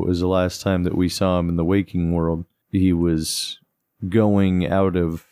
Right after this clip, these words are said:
or outside the, he was traveling, is what we were told. But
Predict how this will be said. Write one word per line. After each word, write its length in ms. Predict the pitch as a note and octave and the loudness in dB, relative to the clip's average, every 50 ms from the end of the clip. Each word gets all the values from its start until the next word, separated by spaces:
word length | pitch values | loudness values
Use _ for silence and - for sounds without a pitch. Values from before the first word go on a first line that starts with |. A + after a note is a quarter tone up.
| - _ _ | -20 _ _
or 140 | - F#2 E2+ F2+ | -4 -2 0 2
outside 520 | G2+ F#2 E2+ - - A2 G2 F#2+ F2 D#2+ | 0 0 -2 -2 -2 0 0 0 0 0
the, 300 | F#2 F2+ F2 E2+ E2+ - - | 0 0 2 0 0 -2 -2
he 120 | G2 F#2 | -2 -2
was 100 | F2+ F2 | -2 -2
traveling, 640 | - - B2+ A#2+ A2 G#2 F2+ F2+ F2 E2 E2+ F2 E2+ - _ _ _ _ _ _ _ _ _ | -2 0 2 2 2 2 0 -2 -4 -4 -6 -8 -10 -12 _ _ _ _ _ _ _ _ _
is 120 | - F#2 F2+ | -2 0 2
what 120 | F2+ F2+ | 2 2
we 160 | E2+ F2 F2+ | 2 4 4
were 120 | E2+ E2 E2 | 2 2 0
told. 380 | - - G2 F2+ E2 D#2+ D#2+ - F2 | 0 -2 -2 -2 -2 -2 -6 -8 -4
But 300 | F2+ F2 E2+ E2 - | -2 0 0 0 -2